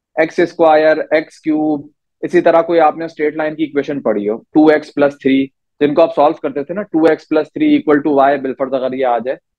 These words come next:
कहने का मतलब आपने just इनकी equation देखी है, अब आपको इनके graph देखने होंगे। graph का portion बहुत important है। ये वो topic है यार, जो इस level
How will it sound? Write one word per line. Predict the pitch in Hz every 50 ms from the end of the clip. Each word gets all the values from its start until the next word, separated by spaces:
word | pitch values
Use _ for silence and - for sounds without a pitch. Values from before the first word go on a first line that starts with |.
| _ _ _ _ _ -
कहने | 170 170 185 202
का | 214 214
मतलब | 196 185 - 202 202 185
आपने | 185 175 175 185 190 175
just | 175 190 185 196
इनकी | 185 180 - 202
equation | 180 151 151 147 151 165 156
देखी | 139 123 117 - 127
है, | 127 - -
अब | 170 165
आपको | 180 175 175 - - 185
इनके | 175 165 196 180
graph | 151 151 135 139 147 -
देखने | - 123 110 - _ -
होंगे। | 98 95 _ _ 151 156 _ _ _ _ _ _ _ _
graph | - 143 160 180 196 196
का | - 220
portion | 208 170 196 185 170 214 196 139
बहुत | - 117 127 139 139 143
important | 131 120 98 101 95 92 101 110 127
है। | 170 175 - _ _ _ _ _ _ _ _
ये | 135 143 185 208
वो | 196 226
topic | 214 220 196 - 208 208 190
है | 214
यार, | 208 202 196 202 196
जो | 180 202 208 208 -
इस | 214 202 - 165
level | 160 151 156 180 190